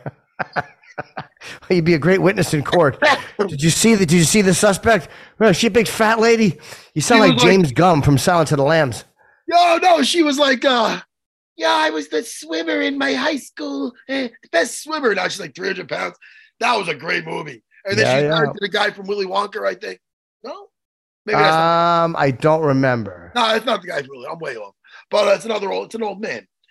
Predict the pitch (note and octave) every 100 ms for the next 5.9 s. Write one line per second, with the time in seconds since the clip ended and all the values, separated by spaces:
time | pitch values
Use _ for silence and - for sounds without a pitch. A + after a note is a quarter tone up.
0 | _ _ - D#4+ D4 A3+ F3 _ _ _
1 | _ A#3 E4 F4+ D#4+ C#4 - A3 C#3+ A#2+
2 | - _ _ _ _ _ - F3 G3+ G#3
3 | G#3 A3+ G3+ G3 F#3 - F3 G#3 B3 D3
4 | - F3+ E3+ E3 D#3+ D3+ D3+ E3 D#3 D3+
5 | B2+ E3 E3+ E3 E3 D#3 D3+ D3